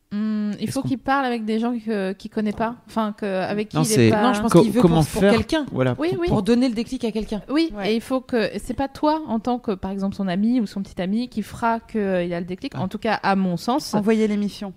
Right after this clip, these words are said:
Speaker 4: déjà.
Speaker 1: Oui, déjà, en regardant l'émission, peut-être ça peut, euh, faire quelque chose.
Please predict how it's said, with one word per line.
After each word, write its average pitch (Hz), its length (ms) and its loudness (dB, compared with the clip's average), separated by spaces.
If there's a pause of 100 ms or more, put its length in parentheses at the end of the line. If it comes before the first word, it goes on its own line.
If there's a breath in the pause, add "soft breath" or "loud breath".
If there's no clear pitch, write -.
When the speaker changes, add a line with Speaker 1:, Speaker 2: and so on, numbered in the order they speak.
(120)
Speaker 4:
déjà. 160 300 -14
Speaker 1:
Oui, 226 220 0
déjà, 196 480 0
en 175 120 0
regardant 185 360 -2
l'émission, 185 340 -4
peut-être 220 220 -6
ça 170 120 -4
peut, 190 140 -8
euh, 170 180 0
faire 196 200 -8
quelque 196 160 -8
chose. 285 180 -4